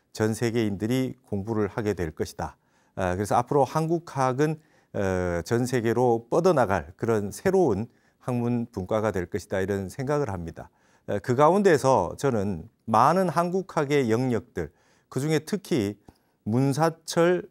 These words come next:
유불선이라고 하는 우리 인문학의 아주 중심으로서 이 탄어 사상이, 에, 현대의 한국학의 주요한 한 분야가 될 수 있겠다, 이런 생각을 해서 이천십삼 년에,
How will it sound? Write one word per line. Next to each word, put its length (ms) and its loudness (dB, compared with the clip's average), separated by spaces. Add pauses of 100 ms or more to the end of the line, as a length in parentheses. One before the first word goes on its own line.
유불선이라고 840 2
하는 420 -2
우리 240 -2
인문학의 880 0
아주 220 -6
중심으로서 1000 -2 (440)
이 180 -4
탄어 320 2
사상이, 640 -2 (340)
에, 220 -4
현대의 560 0
한국학의 880 -4
주요한 800 -2
한 340 -6
분야가 480 0 (340)
될 180 2
수 140 -6
있겠다, 580 -4 (140)
이런 280 0
생각을 460 0
해서 440 -2 (440)
이천십삼 960 -4
년에, 540 -2